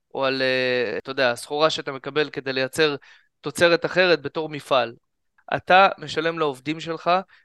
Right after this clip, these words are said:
על פי כמה אתה מעריך אותם, ואם יש לך עובד שהוא indispensable, שהוא פשוט העובד הכי טוב, ואתה יודע שאם הוא יתפטר אז אתה תהיה בבעיה, אתה תיתן לו יותר כסף. במגזר הציבורי זה לא המצב.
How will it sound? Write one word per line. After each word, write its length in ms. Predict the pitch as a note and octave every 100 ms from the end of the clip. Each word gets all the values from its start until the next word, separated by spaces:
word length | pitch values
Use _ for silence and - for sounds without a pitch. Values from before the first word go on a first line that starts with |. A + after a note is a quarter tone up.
| -
על 140 | -
פי 300 | C3 E3+ F3+ D#3+
כמה 220 | D#3+ D#3+
אתה 140 | D3+
מעריך 420 | C#3+ C3 C#3 D#3+ D3
אותם, 200 | - A#2+ B2+
ואם 180 | D3+ E3+
יש 140 | D#3
לך 140 | D#3
עובד 420 | D3 C3+ B2+ E3 C#3+ B2+ _ - _
שהוא 380 | - - C#3 C3+ D#3
indispensable, 760 | F#3 F3 - F3+ E3+ D#3 C#3
שהוא 200 | B2+ C#3 B2+
פשוט 360 | C#3 E3+ D#3 - - -
העובד 380 | C#3 C3+ E3+ D#3
הכי 220 | - F3+
טוב, 300 | - E3+ C3+
ואתה 220 | C3+ D#3+
יודע 140 | D#3+ D#3+
שאם 180 | F3
הוא 100 | E3+
יתפטר 440 | D#3+ - D3 F3 D#3
אז 120 | C3+
אתה 140 | C3 D3
תהיה 180 | D3+
בבעיה, 500 | C#3+ C3+ B2 B2 D#3 A3+ _ _ _ -
אתה 140 | B2+ C3+
תיתן 300 | C3+ E3 E3
לו 80 |
יותר 240 | C#3+ - C#3
כסף. 360 | - B2+ - - _ - _ _
במגזר 480 | C#3 C#3 C#3 D#3+ F3+
הציבורי 400 | F3+ D3+ D3 E3
זה 120 | D3
לא 80 | C#3+
המצב. 340 | C3+ - C3